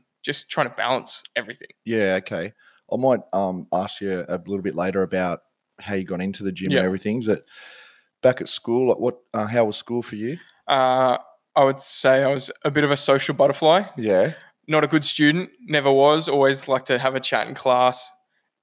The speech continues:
Speaker 1: Um,
Speaker 2: Were you the class clown?
Speaker 1: No, just common report card was shows a lot of potential, talks too much.
Speaker 2: <laughs>
Speaker 1: Every class shows a lot of potential, just talks too much.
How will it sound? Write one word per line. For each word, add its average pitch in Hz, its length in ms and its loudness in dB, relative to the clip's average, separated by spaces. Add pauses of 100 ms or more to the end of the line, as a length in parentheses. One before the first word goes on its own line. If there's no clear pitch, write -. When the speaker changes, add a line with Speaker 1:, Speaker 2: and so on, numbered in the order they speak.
(160)
Speaker 1:
Um, 127 320 -2 (760)
Speaker 2:
Were 107 100 -4
you 123 100 -2
the 120 80 -2
class 98 320 2
clown? 101 340 -4 (120)
Speaker 1:
No, 143 420 2
just 175 300 0
common 170 240 2
report 143 320 4
card 135 200 2
was 131 400 -2
shows 151 340 2
a 156 60 2
lot 143 140 6
of 139 80 -4
potential, 139 680 0 (300)
talks 135 300 0
too 120 140 -4
much. - 440 -4
Speaker 2:
<laughs> - 1120 -16
Speaker 1:
Every 175 340 6
class 156 680 4 (320)
shows 151 440 2
a 151 40 0
lot 151 140 4
of 147 60 -2
potential, 135 460 -6
just 117 220 -8
talks 131 280 0
too 123 160 -8
much. 120 400 -4